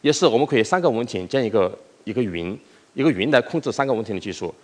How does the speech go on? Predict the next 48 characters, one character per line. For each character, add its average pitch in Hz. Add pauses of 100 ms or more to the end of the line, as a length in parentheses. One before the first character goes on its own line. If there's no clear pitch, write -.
(220)
那 143
么 147
发 180
现 180
一 117
个 123
对 165
方 156
的 123
无 101
人 131
艇 110
比 104
较 113
危 175
险 147
的 117
问 120
题， 98
红 95
色 113 (480)
最 127
危 135
险 123
的 98
问 98
题， 90 (340)
那 117
么 120
我 107
都 113
可 -
以 98
采 -
用 101
这 104
个 104 (460)
无 107
人 127
艇 123
给 113
它 117
进 -
行 107
一 101
个 98
攻 147
击。 135